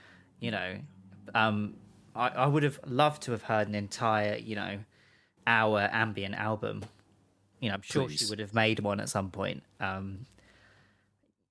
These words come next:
Speaker 1: yeah, I,
Speaker 2: Yeah, I'm
Speaker 1: I thought
Speaker 2: hoping
Speaker 1: that
Speaker 2: it just exists and I can listen to it one day. Like,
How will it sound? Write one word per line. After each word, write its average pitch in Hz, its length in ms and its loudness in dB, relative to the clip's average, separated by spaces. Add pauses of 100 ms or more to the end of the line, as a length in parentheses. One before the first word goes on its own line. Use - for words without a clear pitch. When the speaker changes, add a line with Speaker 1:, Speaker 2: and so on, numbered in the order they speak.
Speaker 1:
yeah, 165 240 4
I, 185 60 2
Speaker 2:
Yeah, 202 100 0
I'm - 60 -2
Speaker 1:
I - 20 0
thought 160 100 0
Speaker 2:
hoping 247 140 0
Speaker 1:
that 214 100 4
Speaker 2:
it - 40 -16
just 127 200 -8
exists 107 580 -4
and 98 120 -4
I 98 60 -6
can 98 200 -6
listen 101 260 -6
to - 160 -8
it 80 140 -8
one 85 180 -8
day. 80 280 -8
Like, 80 180 -10